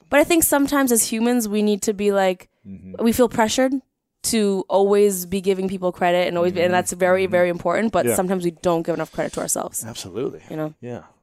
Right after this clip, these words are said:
Speaker 2: I agree.
Speaker 1: At the end of the day, it's still you that did the thing.
Speaker 2: I love it. Now,
Speaker 1: <laughs>
Speaker 2: now you went to school
Speaker 1: Mm-hmm.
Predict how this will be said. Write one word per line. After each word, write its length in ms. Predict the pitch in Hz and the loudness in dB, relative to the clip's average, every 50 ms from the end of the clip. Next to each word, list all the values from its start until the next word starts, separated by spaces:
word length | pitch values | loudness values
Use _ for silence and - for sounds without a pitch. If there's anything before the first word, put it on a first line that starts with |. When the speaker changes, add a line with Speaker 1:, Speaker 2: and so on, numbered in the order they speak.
| _ - | _ -20
Speaker 2:
I 120 | 104 101 | -18 -16
agree. 260 | 92 - - 101 101 | -16 -16 -16 -18 -16
Speaker 1:
At 80 | 90 - | -8 -4
the 80 | 196 196 | -4 -2
end 100 | 202 196 | 0 0
of 60 | 185 | 2
the 60 | 190 | 2
day, 20 | 185 | 2
it's 140 | 170 - - | 2 0 0
still 260 | - 202 202 196 190 | 2 2 4 4 4
you 300 | 180 175 165 151 147 143 - _ - - - | 2 2 0 0 -2 -4 -8 _ -16 -6 -4
that 180 | 170 165 165 | -4 -4 -2
did 180 | 160 175 160 151 | -2 -4 -4 -4
the 40 | 160 | -6
thing. 320 | 151 165 151 139 151 156 - _ _ _ _ _ - - _ - | -4 -4 -4 -4 -6 -8 -12 _ _ _ _ _ -20 -20 _ -4
Speaker 2:
I 80 | 135 127 | -2 0
love 240 | 131 131 127 110 | 2 2 0 0
it. 140 | 104 98 - - - 220 143 | -2 -4 -6 -6 -8 -4 0
Now, 340 | 139 139 143 139 135 147 220 - - - - _ _ _ _ | 2 4 4 6 6 4 2 0 -6 -16 -18 _ _ _ _
Speaker 1:
<laughs> 440 | _ _ _ _ _ - - _ - | _ _ _ _ _ -12 -12 _ -4
Speaker 2:
now 140 | 143 143 143 | -2 0 0
you 160 | 143 143 147 | 2 2 2
went 180 | 156 175 175 - | 2 0 0 0
to 480 | - - 170 156 156 151 147 147 160 202 175 | 0 2 4 4 4 4 4 2 0 -2 -2
school 640 | - - - - 160 151 123 113 104 113 143 165 156 175 | -2 -2 -2 0 2 2 4 4 2 2 0 -2 -6 -8
Speaker 1:
Mm-hmm. 260 | 175 165 170 185 | -8 -8 -6 -6